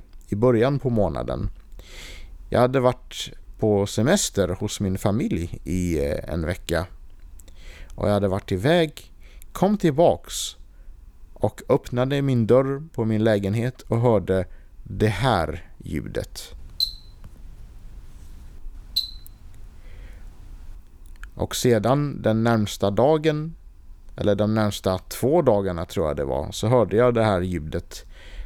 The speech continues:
ja, varje minut ungefär. Och, eh, det är viktigt att veta vad det är för någonting.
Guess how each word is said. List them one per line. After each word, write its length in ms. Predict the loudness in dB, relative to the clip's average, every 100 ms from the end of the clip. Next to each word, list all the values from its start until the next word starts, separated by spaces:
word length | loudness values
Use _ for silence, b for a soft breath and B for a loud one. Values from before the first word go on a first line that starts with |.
| B -4
ja, 160 | -4 -2
varje 560 | 0 4 4 4 2
minut 580 | 2 2 2 0 -2 -8 -2
ungefär. 600 | 0 2 2 2 2 0 -6 -12 -18 B B B B B
Och, 500 | -2 -2 -2 -16 2
eh, 380 | 4 6 4 2 -4 -10
det 400 | -6 2 4 4
är 40 |
viktigt 720 | 4 -2 -2 -4 -4 -12 -4 -4 -4 -14 -4
att 200 | -2 0
veta 460 | 2 2 2 2 4
vad 160 | 4
det 140 | 4 2
är 60 |
för 140 | 0 0
någonting. 560 | 0 -2 -2 -2 -4